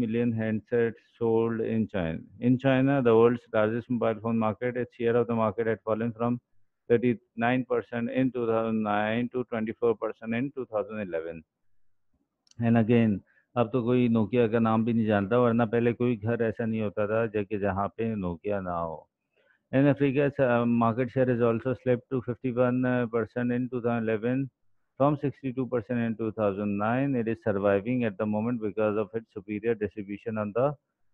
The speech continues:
European continent, but this will probably not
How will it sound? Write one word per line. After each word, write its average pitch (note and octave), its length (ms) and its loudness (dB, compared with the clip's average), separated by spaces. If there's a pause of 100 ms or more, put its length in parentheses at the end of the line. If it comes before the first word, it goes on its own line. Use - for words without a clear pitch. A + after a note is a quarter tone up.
(100)
European A2+ 500 2
continent, A2+ 560 0
but A2 260 4 (100)
this A#2 180 0
will A#2 220 -2
probably A2+ 380 0
not A2 240 0